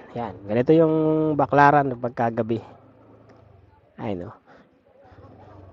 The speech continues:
Napakatahimik. Pero pagka umaga, napakasikip. Daming tao, mga namimili,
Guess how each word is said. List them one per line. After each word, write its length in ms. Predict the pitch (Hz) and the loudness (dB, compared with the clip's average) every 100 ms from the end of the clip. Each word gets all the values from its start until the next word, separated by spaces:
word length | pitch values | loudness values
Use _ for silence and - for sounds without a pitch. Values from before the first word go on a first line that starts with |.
| - _ | -20 _
Napakatahimik. 880 | 107 101 104 104 110 120 147 143 139 - - - - - - - - - _ _ _ _ _ _ _ - _ - - - - | -8 -6 -4 -2 0 2 2 2 -2 -4 -16 -14 -14 -20 -20 -20 -20 -20 _ _ _ _ _ _ _ -20 _ -20 -20 -20 -4
Pero 160 | 123 123 | 0 2
pagka 320 | 120 123 127 | 2 2 2
umaga, 560 | 127 127 127 131 123 - - - - - - - - - - - - - | 4 4 4 2 -2 -8 -20 -20 -20 -20 -20 -20 -20 -20 -20 -20 -16 -8
napakasikip. 560 | 104 107 - - 117 - - _ - | -2 -4 -4 -2 -2 -2 -20 _ -16
Daming 320 | 82 92 101 101 | -8 -6 -6 0
tao, 560 | - 127 113 120 110 | 4 4 4 2 0
mga 160 | 104 101 | -4 -4
namimili, 640 | 104 110 113 127 127 120 | -2 0 0 0 2 0